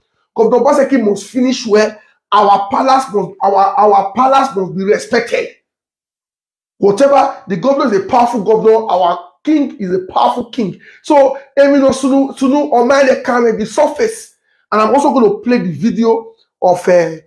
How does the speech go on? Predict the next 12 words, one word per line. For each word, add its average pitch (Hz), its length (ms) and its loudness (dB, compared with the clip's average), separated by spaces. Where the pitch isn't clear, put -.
the 180 180 -8
commissioner 190 480 -4
before 185 320 0
we 156 200 -8
talk - 240 0
finish 156 260 -10
right 165 240 -4
matter. - 260 -10
So 180 200 2
just 262 280 0
stay 226 200 -2
here, 170 220 -4